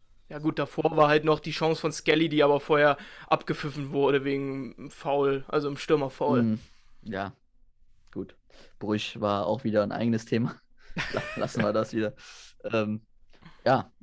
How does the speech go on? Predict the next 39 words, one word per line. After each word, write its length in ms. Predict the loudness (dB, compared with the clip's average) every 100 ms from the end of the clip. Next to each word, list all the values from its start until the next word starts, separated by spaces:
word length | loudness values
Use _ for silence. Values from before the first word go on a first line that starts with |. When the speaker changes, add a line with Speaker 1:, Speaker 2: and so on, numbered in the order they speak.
| _
Speaker 2:
Kone, 240 | -4 0 2
erste 340 | 2 2 0
Chance 480 | -2 2 2 2 -2
und 140 | -4
ich 140 | -2 -2
hatte 160 | 0
auch 80 | 0
das 240 | 0 -4 -4
Gefühl, 680 | -12 -4 0 4 4 0 _ -20 -10
dass 160 | -8
die 100 | -2
meisten 440 | 0 2 2 2 -2
Chancen 480 | 0 -2 -4 -2 -4
aus 140 | -2
der 140 | -4
ersten 300 | -4 -4 -6
Halbzeit 540 | -4 -6 -6 -6 -6 -12 -10
immer 260 | -2 0 0
nach 140 | 0
dem 100 | -2
gleichen 300 | -2 -2 0
Muster 420 | -2 -2 -4 -4
entstanden 400 | -6 -6 -6 -6
sind, 340 | -4 -4 -6 -10 -12
und 140 | -12
zwar 240 | -6 -6 -4
entweder 300 | -4 -2 -2
direkt 240 | -4 -4
nach 120 | -6
einer 120 | -4
Ecke 340 | -4 -4 -6 -6 -16 _ -20 -20 -4
oder 400 | 2 4 2 -2
nach 120 | -4
dem 120 | -4
zweiten 360 | 0 0 2 2
Ball, 260 | 2 2 0
nach 240 | -2 0
einer 280 | -2 0 -2
Ecke. 300 | -4 -4